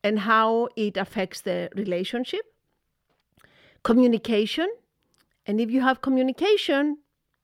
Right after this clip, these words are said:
you have conflict. So, um, conflict is inevitable in relationships. It, um,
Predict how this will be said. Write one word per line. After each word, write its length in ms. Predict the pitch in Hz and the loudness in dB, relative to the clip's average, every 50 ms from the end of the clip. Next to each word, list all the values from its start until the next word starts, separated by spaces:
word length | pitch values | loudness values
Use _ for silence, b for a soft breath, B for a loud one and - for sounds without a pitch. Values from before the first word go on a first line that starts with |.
| _ _ _ _ _ _ _ _ _ _ | _ _ _ _ _ _ _ _ _ _
you 100 | - 233 | -10 -8
have 220 | 185 208 190 - | -6 -6 -8 -8
conflict. 580 | - - 254 269 - - - - _ _ - _ _ _ _ _ _ _ _ _ _ _ _ b b b b b b b b b b b b b b b b b b b | -10 -10 -12 -10 -12 -16 -18 -18 _ _ -20 _ _ _ _ _ _ _ _ _ _ _ _ b b b b b b b b b b b b b b b b b b b
So, 800 | - - - - 285 262 254 254 247 240 240 247 247 240 - - _ _ _ _ _ _ _ _ _ _ _ _ _ | -14 -12 0 2 4 6 6 6 6 6 4 4 2 -2 -6 -10 _ _ _ _ _ _ _ _ _ _ _ _ _
um, 840 | 254 254 247 247 247 247 247 247 240 240 240 240 240 240 202 - - _ _ _ _ _ _ _ _ _ _ _ _ _ _ _ _ _ _ _ _ _ _ _ _ _ _ | -2 0 2 2 2 2 2 2 2 0 0 0 0 -2 -4 -8 -14 _ _ _ _ _ _ _ _ _ _ _ _ _ _ _ _ _ _ _ _ _ _ _ _ _ _
conflict 580 | - - - - 440 - - 466 480 480 _ - | -16 -8 -6 -6 -6 -2 -2 -2 -2 -2 _ -4
is 180 | 320 - - 294 | -6 -4 -2 -2
inevitable 880 | 254 240 240 233 240 233 214 226 - - - - - 202 196 202 202 - | -2 0 0 0 -2 -2 -4 -6 -8 -10 -12 -12 -12 -12 -12 -12 -14 -8
in 180 | - 208 202 196 | -6 -4 -4 -4
relationships. 1040 | 185 190 180 185 190 196 202 - - - 220 - - - - - - - - - - _ _ _ _ _ _ _ _ _ _ _ _ _ _ _ _ _ _ _ _ _ _ _ _ _ _ _ | -6 -6 -8 -8 -8 -8 -10 -12 -14 -14 -14 -16 -16 -16 -18 -18 -18 -18 -18 -18 -20 _ _ _ _ _ _ _ _ _ _ _ _ _ _ _ _ _ _ _ _ _ _ _ _ _ _ _
It, 400 | 226 233 233 208 - _ _ - | -6 -4 -4 -6 -8 _ _ -2
um, 960 | 233 220 220 220 220 220 214 214 214 208 214 208 208 208 208 208 214 226 202 | 0 0 2 0 0 0 0 0 -2 -2 -2 -2 -4 -4 -4 -6 -6 -8 -10